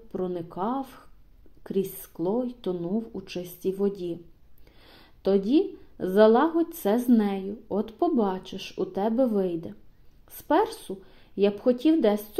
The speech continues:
інсе». Малий відірвав погляд від рибки. «Мабуть, видужати?» зраділа Аліція. «Це тес потім. Я б сперсу хотів, щоб Зося погодилась стати моєю дружиною,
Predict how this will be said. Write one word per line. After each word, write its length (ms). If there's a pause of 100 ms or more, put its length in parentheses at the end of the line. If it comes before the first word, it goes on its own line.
(160)
інсе». 560 (480)
Малий 520
відірвав 500 (100)
погляд 420
від 200
рибки. 440 (480)
«Мабуть, 640 (140)
видужати?» 840 (440)
зраділа 600
Аліція. 540 (600)
«Це 220 (120)
тес 640
потім. 460 (360)
Я 240
б 80
сперсу 680
хотів, 600
щоб 420
Зося 480
погодилась 760
стати 400
моєю 440
дружиною, 840